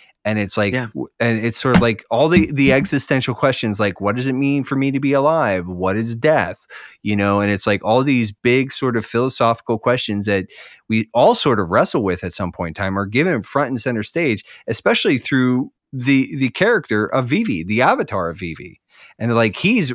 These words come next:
Speaker 1: wrestling with this because it means something. And some of the villages from the Black Mage Villa end up siding with Kuja because they're like,
Speaker 2: Yep.
Speaker 1: "Well,
Speaker 2: Mm-hmm.
Speaker 1: we're gonna die. Might as well." You know, it's kinda like, and it's like, some of it is like, "Well, he promised he might fix us,"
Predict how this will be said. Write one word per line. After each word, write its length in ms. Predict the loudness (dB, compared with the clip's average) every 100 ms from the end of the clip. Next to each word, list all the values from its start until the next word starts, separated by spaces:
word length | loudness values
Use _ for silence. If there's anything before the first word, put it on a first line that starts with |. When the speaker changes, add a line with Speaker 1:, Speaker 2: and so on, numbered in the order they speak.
| 0
Speaker 1:
wrestling 480 | 2 4 2 2
with 180 | 2 0
this 160 | -2 -4
because 300 | -4 -2 0
it 160 | 0
means 360 | 0 0 0 0
something. 400 | -2 -2 -6 -10 -16 -20 -4
And 180 | -2 0
some 300 | 0 2 2
of 140 | 2
the 100 | 0
villages 560 | 2 2 2 2 -2 -2
from 220 | 0 0
the 80 | 0
Black 300 | 2 0 2
Mage 240 | -2 0
Villa 280 | 0 2 2 2
end 180 | 0 0
up 180 | -2 -4
siding 420 | 2 2 2 0
with 220 | -2 -2
Kuja 480 | 0 0 0 -2 -4 -14 _ _ _ -4
because 300 | 0 2 2
they're 100 | 2
like, 200 | 2 2
Speaker 2:
Yep. 100 | 4
Speaker 1:
"Well, 120 | 4
Speaker 2:
Mm-hmm. 60 | 4
Speaker 1:
we're 120 | 0
gonna 400 | -2 2 2 2
die. 640 | 2 4 4 4 2 -2 -6 _ _ _ _ _ _ _ _
Might 360 | -2 4 4 4
as 180 | 2 4
well." 460 | 2 2 -2 -12 _ -4
You 100 | 0
know, 220 | 4 4
it's 120 | 2
kinda 280 | 0 0 0
like, 240 | 2 0 0
and 160 | -2
it's 260 | 0 -2 0
like, 140 | 0
some 240 | 2 0 2
of 100 | 2
it 120 | 2
is 120 | 2
like, 220 | 0 0
"Well, 140 | 0 2
he 160 | 0
promised 440 | 0 0 2 0 0
he 80 | 2
might 240 | 2 0
fix 360 | -2 -2 -2 -4
us," 360 | -4 -8 -14